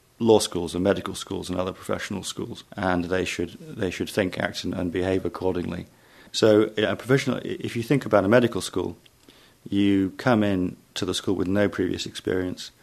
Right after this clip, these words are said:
You are taught a, an established body of knowledge, uh, at the end of which you are, uh, you're certified, you're, you're tested,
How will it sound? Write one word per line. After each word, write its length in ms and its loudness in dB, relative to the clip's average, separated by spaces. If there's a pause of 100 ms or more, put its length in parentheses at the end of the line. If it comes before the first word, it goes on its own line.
(400)
You 240 -2
are 300 0
taught 480 2 (400)
a, 120 -2
an 140 -4
established 480 0
body 280 2
of 100 0
knowledge, 500 0 (240)
uh, 200 -6
at 80 -8
the 100 4
end 180 6
of 100 2
which 280 0
you 160 2
are, 280 -2 (400)
uh, 100 -10 (440)
you're 220 -4
certified, 500 4
you're, 140 -2
you're 140 -6
tested, 440 0